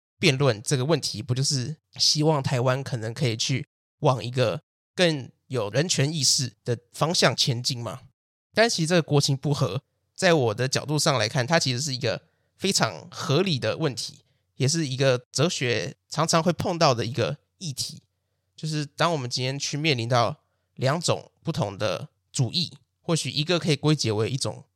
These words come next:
个人主义式的，然后当我们今天在谈人权的时候，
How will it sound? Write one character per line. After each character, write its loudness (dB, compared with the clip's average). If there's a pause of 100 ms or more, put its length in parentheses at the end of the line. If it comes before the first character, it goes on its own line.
个 6
人 0
主 -8
义 -6
式 -2
的， -12 (280)
然 2
后 0
当 2
我 2
们 -2
今 -2
天 0
在 0
谈 -12 (360)
人 -6
权 -2
的 -8
时 -2
候， -10